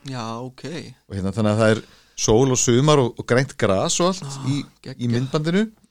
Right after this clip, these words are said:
Speaker 1: Já, og var líka aðeins svona meira tilslakanir náttúrulega í þessu covid-dæmi í sumar, þannig
Speaker 2: Það
Speaker 1: að
Speaker 2: var
Speaker 1: verið
Speaker 2: það. Við, við náðum að taka þetta í fimm hundruð manna leyfinu,
Speaker 1: Já,
Speaker 2: þannig.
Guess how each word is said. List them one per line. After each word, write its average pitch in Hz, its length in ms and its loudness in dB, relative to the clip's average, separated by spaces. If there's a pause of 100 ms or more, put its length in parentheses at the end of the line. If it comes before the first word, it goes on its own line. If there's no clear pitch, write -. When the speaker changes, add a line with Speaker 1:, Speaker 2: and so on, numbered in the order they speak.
Speaker 1:
Já, 127 160 -10
og 123 120 -10
var 143 120 -2
líka 175 240 -4
aðeins 196 300 -4
svona 180 160 -8 (100)
meira 180 280 -6
tilslakanir 143 680 -10 (240)
náttúrulega 139 320 -8
í 143 140 -6
þessu 139 100 -12
covid-dæmi 113 720 -8
í 143 80 -10
sumar, - 320 -10
þannig 117 140 -12
Speaker 2:
Það - 20 -4
Speaker 1:
að 110 60 -4
Speaker 2:
var 80 140 0
Speaker 1:
verið 78 180 -4
Speaker 2:
það. 147 400 -18
Við, 110 180 -4
við 117 160 4
náðum 131 320 4
að - 40 -4
taka 127 200 0
þetta 123 100 -8
í 117 60 -4
fimm 135 160 2
hundruð 101 200 0
manna 92 200 2
leyfinu, 80 380 0
Speaker 1:
Já, - 20 -14
Speaker 2:
þannig. 78 260 -8